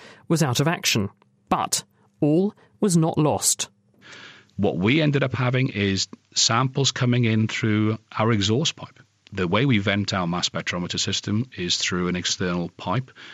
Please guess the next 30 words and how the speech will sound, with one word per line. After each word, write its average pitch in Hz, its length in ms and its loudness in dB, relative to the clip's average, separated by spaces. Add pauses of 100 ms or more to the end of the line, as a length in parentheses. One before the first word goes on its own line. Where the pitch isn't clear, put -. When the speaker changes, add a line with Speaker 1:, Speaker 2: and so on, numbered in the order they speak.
(420)
Speaker 2:
and 95 560 0 (140)
we 101 160 0
believe 95 460 0
that 87 160 -2
what 87 140 0
happened 90 360 -2
was 90 380 -4
when 90 180 -2
we 85 400 -4 (200)
hit - 340 -6
the 110 80 -6
comet, 117 440 -2 (280)
it - 100 -12 (320)
threw - 180 -2
up 87 60 -4
a 85 60 -12
big - 240 -8
dust - 240 -4
cloud, 104 340 -4 (600)
and 92 200 -6
we 90 160 -4
ended 92 280 -2
up - 160 -6 (120)
basically 98 460 -2
analysing 95 880 0
that 90 220 -6
kind 92 280 -4
of 92 220 -6
dusty - 400 -4
cloud 95 480 -4